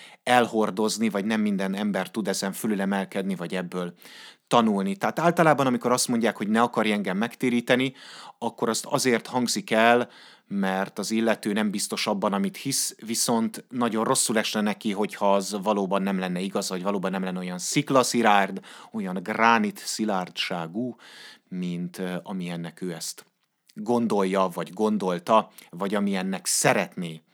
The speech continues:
hogy legyen. De hát, hogyha megnézzük a másik két fogalmat, a missziót és az evangelizációt,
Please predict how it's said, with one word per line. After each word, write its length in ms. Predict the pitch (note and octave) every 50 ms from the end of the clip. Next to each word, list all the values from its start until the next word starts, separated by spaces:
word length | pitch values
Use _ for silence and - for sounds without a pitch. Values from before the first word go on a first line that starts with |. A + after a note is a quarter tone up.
| _ _ - _ _ _ _
hogy 360 | _ - - F2 F2 D#2+ - _
legyen. 600 | - A2 G2 G2 F2+ - F#2+ E2+ E2 E2 - _ _ _ _ _ _ _ _ _ _ _ _
De 140 | - D3
hát, 160 | C#3 C3+ C3+ -
hogyha 380 | C#3+ C3 - - C3+ A#2+ A#2+
megnézzük 480 | A#2+ C#3 E3 D#3 C#3+ B2+ A2 A#2+ A2+ -
a 60 | A2
másik 460 | A2+ A#2+ A2+ A2 - - G2+ - - -
két 280 | - B2 A2 G#2+ -
fogalmat, 600 | - - A#2+ G#2 G2+ G2+ G2 G2 G2 G#2+ G#2 - -
a 60 | F#2+
missziót 600 | G2+ A2+ A#2+ A#2+ - - - G#2+ G2+ G#2+ G#2 -
és 140 | G#2 F#2+ -
az 140 | G2+ F#2+ B2+
evangelizációt, 1160 | A#2 A2 A#2 A2 G#2+ G2 G2 F#2+ F#2 F2+ A2 G#2+ A2 A2 - - - G2+ G#2 B2+ D#3 D#3 -